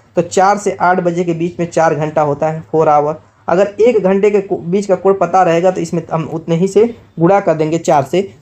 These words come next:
तो चार घंटे का कोण पता चल जाएगा। लेकिन उ-, उससे आंसर नहीं आएगा अभी। अभी एक चीज़ और मैं समझाऊंगा, उसके बाद लास्ट में आंसर बताऊंगा। चलिए फटाफट पहले कर लेते हैं, एक घंटे का कोण निकाल लेते हैं। यहाँ से देखिए, मान लीजिए कि कितना बज रहा है? एक बज रहा है, ठीक। एक है तो ये बारह पर होगी मिनट वाली सुई और घंटे वाली एक पर होगी।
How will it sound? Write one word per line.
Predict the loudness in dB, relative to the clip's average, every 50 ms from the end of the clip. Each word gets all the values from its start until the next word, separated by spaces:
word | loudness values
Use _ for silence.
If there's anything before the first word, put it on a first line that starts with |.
| _ -14
तो | -6
चार | -2 2 2 4 4 2
घंटे | 2 0 2 2 2
का | 2 0
कोण | 0 0 0 0
पता | 0 0 0 0
चल | 0 0 0 2
जाएगा। | 2 2 2 2
लेकिन | 0 0 -2 -4
उ-, | -6 -8 -10 -10 -12
उससे | -10 -6 -4 -2
आंसर | 0 0 0 -2 -2 0
नहीं | 2 2 4 4 4
आएगा | 4 4 2 2
अभी। | 0 0 -2
अभी | -2 -2 -2 -2
एक | -2 -4 -4
चीज़ | -4 0 2
और | 2 2 2
मैं | 0 -2
समझाऊंगा, | -2 -2 -2 -2 -2 -2 0 0 -2
उसके | -2 -2 -4 -4 -2
बाद | 0 0 0 2
लास्ट | 2 0 0 0 -4
में | -4 -4
आंसर | -2 -2 -2
बताऊंगा। | -2 -2 -2 -2 -2 0 0 0
चलिए | 0 0 0 0 0
फटाफट | 0 0 -2 -2 -2 -2 -4 -2
पहले | -2 -2 0
कर | 0 0 -2
लेते | 0 -2 -2 -4 -6
हैं, | -6 -6
एक | -6 -6
घंटे | -4 -2 0 0 0
का | 0 0
कोण | 0 0 0 0
निकाल | 0 0 0 0 0 0
लेते | -2 -4 -6 -6
हैं। | -2
यहाँ | -2 0 -2 -2
से | -2 -4
देखिए, | -6 -6 -6 -8 -8 -10 -14 _ _ _ _ -6
मान | -2 2 2 2
लीजिए | 2 2 0 -2
कि | 0 0 -2 0
कितना | 0 -2 0 0 0 2
बज | 2 2 2
रहा | 0 -2
है? | -2 -2 -4
एक | -4 -2 -2
बज | -2 -2 -2
रहा | 0 -2 -2
है, | -4 -6 -8
ठीक। | -6 -6 -6 -6 -8 _ _ _ _ _ -4
एक | 0 0 2 2
है | 2 2
तो | 2 2
ये | 0 0
बारह | 2 2 2 4 2
पर | 2 2 2 2
होगी | 2 2 2 2 2 2 0 -2 -6
मिनट | -4 -2 -2 0 0
वाली | 0 0 0
सुई | 0 0 0 2
और | 2 0
घंटे | 0 -2 0 0 2
वाली | 2 2 0
एक | -2 -2 -4 -4 -4
पर | -4 -2
होगी। | -2 -4 -6